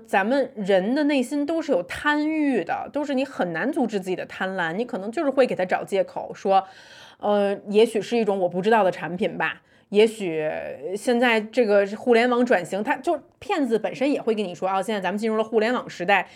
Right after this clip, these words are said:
所以就可能会有一些原来不存在的东西。”但是大家就要记住，无论是什么时代，就是骗术，还有包括这个利益，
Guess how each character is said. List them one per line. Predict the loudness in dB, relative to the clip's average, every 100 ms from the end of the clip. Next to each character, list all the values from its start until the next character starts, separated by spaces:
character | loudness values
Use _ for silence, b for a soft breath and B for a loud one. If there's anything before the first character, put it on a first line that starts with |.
| B
所 | 2
以 | 4
就 | 2
可 | 0
能 | 0
会 | 2
有 | 2
一 | 4
些 | 4 2 2
原 | 2
来 | 2 0
不 | -2
存 | -4 -4 -4
在 | -2 0
的 | 0
东 | -2 -6
西。” | -4 -6 -6 B B B B
但 | 0
是 | 2
大 | 2
家 | 2
就 | 4
要 | 4 2
记 | 0 -2
住， | -2 -2 -4 -4
无 | -2
论 | 0 0
是 | -2
什 | -4 -6
么 | -6 -8
时 | -8 -6
代， | -2 -2 -4
就 | -6
是 | -6
骗 | -8 -4 -2 0 -2
术， | -6 -2 -2
还 | 0
有 | 0
包 | 2 2
括 | 2 0
这 | 0
个 | 0
利 | -2
益， | -4 -2 -2 -2